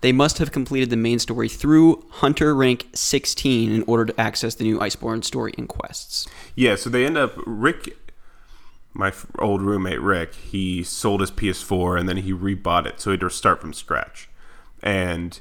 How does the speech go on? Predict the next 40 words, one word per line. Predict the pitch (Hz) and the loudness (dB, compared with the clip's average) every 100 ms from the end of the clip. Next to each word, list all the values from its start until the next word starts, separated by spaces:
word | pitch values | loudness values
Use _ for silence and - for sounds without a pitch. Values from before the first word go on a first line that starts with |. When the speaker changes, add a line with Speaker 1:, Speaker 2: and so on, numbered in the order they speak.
| - - | -20 -4
Speaker 2:
they | 107 110 | 0 0
give | 98 107 107 95 | 0 2 2 0
you, | 98 101 95 92 90 90 - - | -4 -2 0 0 -2 -6 -14 -12
like, | - 92 | -10 -8
a | 90 87 | -6 -6
high | 85 104 95 | -4 2 2
rank | 87 82 78 69 - - - | 2 -4 -6 -8 -12 -20 -8
armor, | 92 90 67 57 - - - - - - | -4 -2 -4 -8 -8 -20 -20 -20 -12 -6
which | 147 | -4
is, | 143 | 0
like, | 147 139 | 0 0
midway | 131 143 127 131 - - - - - 113 110 104 | 2 2 0 -6 -12 -20 -20 -20 -8 0 2 0
through | - 107 104 107 98 | -2 -2 4 4 4
the | 92 | 0
second | - 107 98 87 | -2 -2 -2 -4
half | - 87 80 - | -6 -6 -4 -8
of | - - - - - - - | -10 -14 -16 -18 -18 -18 -12
the | |
base | 87 78 85 - | -10 -6 -6 -6
game. | 117 113 131 143 | -4 -4 -6 -4
Speaker 1:
Mm-hmm. | 120 113 113 110 - | -4 -2 -4 -6 -12
Speaker 2:
So | - - 110 | -12 -2 0
you | 98 98 101 | 2 0 0
can, | - 92 87 - | 0 0 -2 -2
like, | 101 | -2
it | 98 | -2
gives | 104 98 | -2 -2
you | 104 | -2
a | |
head | 90 98 92 - | -2 -2 -2 -4
start | - 92 87 - | -4 -2 -2 -2
to | 92 85 - - | -6 -8 -12 -12
plow | - 107 104 | -2 2 2
through | 104 107 | 0 -6
the | 87 | -8
first | - - 92 - | -6 -2 -2 -2
half | - 78 76 | -6 -6 -6
of | 82 | -10
the | 80 | -12
game | 80 62 52 | -10 -10 -10